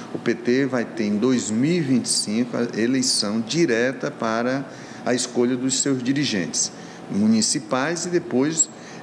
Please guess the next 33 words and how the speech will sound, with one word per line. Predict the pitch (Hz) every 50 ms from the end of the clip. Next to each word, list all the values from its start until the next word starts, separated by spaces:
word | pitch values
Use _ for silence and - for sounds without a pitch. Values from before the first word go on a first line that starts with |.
| - -
eh, | - 104 104 101 101 98 -
os | 117 135 135 139
representantes, | 147 135 131 - 123 117 117 110 123 123 123 120 - 135 139 160 175 165 135 - - - - - - - -
eh, | 95 101 101 104 101 - -
elegem | 107 131 135 127 117 117 120 127 131 143 151 143 147 147 147 120 -
a | 117
direção | 117 113 127 117 117 117 - - - 120
estadual. | 120 - - 127 123 127 135 110 87 78 - - - - - - - -
Então, | - -
acho | - 180 -
que | -
nós | 196 196 190
só | - 175
vamos | 143 135 139 131 127
tratar | 123 110 110 - 104 107
isso | 110 123 127 - -
em | 131 120
dois | 113 113 147 160 147
mil | 135 127 127 135
e |
vinte | 127 117 123 123 117
e | -
cinco, | - - 92 92 95 104 110 - - 131 135 - - - - - - - - - -
não | 101 101
é? | 95 95 101 107 113 113 110 107 101 95 92 87 90
Então, | 98 98 - - 104 101 107 110 110 107 98 95
o | 98
P | - 107
T | - - 113
é | 107
um | 104
partido | 110 - 98 98 - - 104 107
democrático, | 107 101 95 92 85 - - 90 90 92 95 98 - -